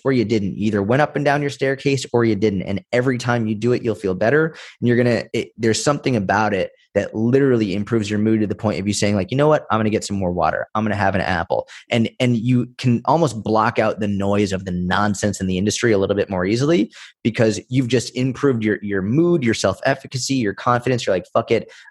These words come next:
I'm gonna listen to the common sense inside my head, which says fruit, water, lean proteins, vegetables is probably a really good idea." So then you've now accomplished both movement and nutrition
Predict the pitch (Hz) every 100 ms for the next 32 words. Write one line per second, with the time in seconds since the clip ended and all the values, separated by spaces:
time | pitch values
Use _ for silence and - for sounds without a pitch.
0 | - 135 131 127 - 107 104 95 - 135
1 | 135 107 - - 123 123 107 98 95 90
2 | 90 90 90 92 - - - 104 - 101
3 | 92 - - 135 135 - _ 104 110 110
4 | 110 110 - 117 110 - 110 - 107 101
5 | 101 98 - 104 101 - - - 101 110
6 | 104 101 98 98 95 90 101 139 147 160
7 | - - 117 110 120 113 107 - - 107
8 | 110 101 95 104 95 98 - 98 92 107
9 | 107 101 95 - _ 120 120 107 95 98
10 | - 92 87